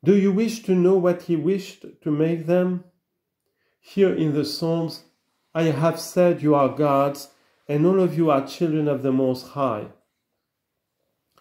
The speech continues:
Psalm eighty-two, verse six. To this then God calls us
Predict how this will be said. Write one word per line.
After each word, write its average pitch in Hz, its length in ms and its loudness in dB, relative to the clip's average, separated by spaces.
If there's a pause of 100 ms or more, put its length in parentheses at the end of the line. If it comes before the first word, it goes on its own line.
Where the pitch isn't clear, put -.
(200)
Psalm 139 600 -2
eighty-two, 139 920 -6
verse 113 360 -6
six. - 500 -14 (960)
To 202 160 6
this 226 360 -4
then 185 500 0
God 175 320 2
calls 190 380 0
us 190 400 -4